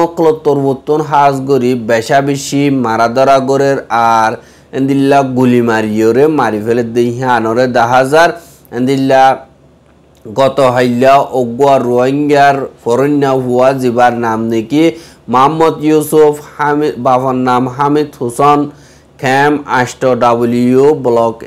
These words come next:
এ হাতর মারে দিবাই নাকি হেন্দিল্লা মদরস মারে ফন্না ভরে দে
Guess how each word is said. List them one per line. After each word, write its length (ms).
এ 40
হাতর 400
মারে 340
দিবাই 360
নাকি 320
হেন্দিল্লা 480
মদরস 460
মারে 240
ফন্না 340
ভরে 260
দে 120